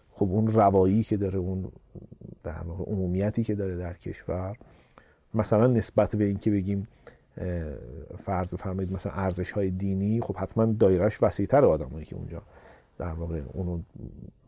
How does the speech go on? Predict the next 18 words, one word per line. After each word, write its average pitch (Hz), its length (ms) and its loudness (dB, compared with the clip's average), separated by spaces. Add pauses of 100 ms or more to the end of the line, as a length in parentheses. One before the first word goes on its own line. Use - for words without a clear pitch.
(180)
دنبال 104 300 6
می‌کنن 80 480 -6
اون 85 200 -10 (500)
هدف - 380 -6
رو. - 80 -14 (460)
ولی 226 320 4 (300)
به 165 60 4
هر 160 120 6
حال 196 120 4
برای 160 340 6
من 202 180 4
انقلاب 143 400 6
اسلامی 135 460 2
یعنی 120 500 4 (160)
استقلال 104 960 0 (520)
به 87 100 -2
معنی 87 360 -2
اینکه 98 500 -4